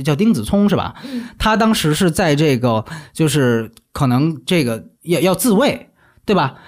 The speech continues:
Speaker 1: 那他在车上自卫的这场戏，包括拿这个刻刀拉手自虐的这场戏，实际上应该是和郭富城那场戏其实早就不是一个同一时空了。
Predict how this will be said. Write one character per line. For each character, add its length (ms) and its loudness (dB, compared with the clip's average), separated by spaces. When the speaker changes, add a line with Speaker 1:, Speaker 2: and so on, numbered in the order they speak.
Speaker 1:
那 380 -2
他 360 0
在 160 4
车 240 2
上 240 2
自 260 0
卫 240 4
的 100 -2
这 120 -2
场 180 -6
戏， 240 -4
包 220 -2
括 140 2
拿 280 0
这 180 2
个 260 -2
刻 260 -2
刀 280 0
拉 260 -2
手 280 -2
自 220 2
虐 220 4
的 80 0
这 140 0
场 180 -4
戏， 220 -6
实 240 0
际 160 4
上 260 2
应 200 4
该 240 2
是 400 -2
和 260 0
郭 180 2
富 80 4
城 140 -2
那 160 2
场 180 -2
戏 200 -2
其 160 -4
实 100 -6
早 160 -6
就 100 -4
不 140 -6
是 140 0
一 80 -2
个 80 -4
同 240 -4
一 40 -2
时 160 -8
空 220 -6
了。 200 -10